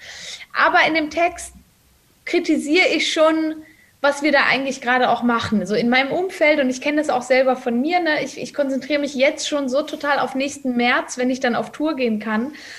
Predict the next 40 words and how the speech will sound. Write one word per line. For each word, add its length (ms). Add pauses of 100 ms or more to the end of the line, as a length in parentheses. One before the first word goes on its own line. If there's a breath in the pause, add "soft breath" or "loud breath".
(100)
So, 240
wenn 240
dann 300
die 80
Pandemie 500
durch 280
ist, 200
dann, 420 (100)
dann 360
geht's 240
uns 220
wieder 200
allen 220
gut 240
und 140
dann 240
bin 100
ich 80
dann 160
auch 140
wieder 160
happy 420
und 180
dann 360
wird, 200 (160)
irgendwann 880
sind 220
wir 100
dann 180
alle 180
mal 200
happy. 480 (880 loud breath)
Und 140
es 140
geht 180
wirklich 320
darum, 400
so, 460 (800 loud breath)
oh, 40
aber 520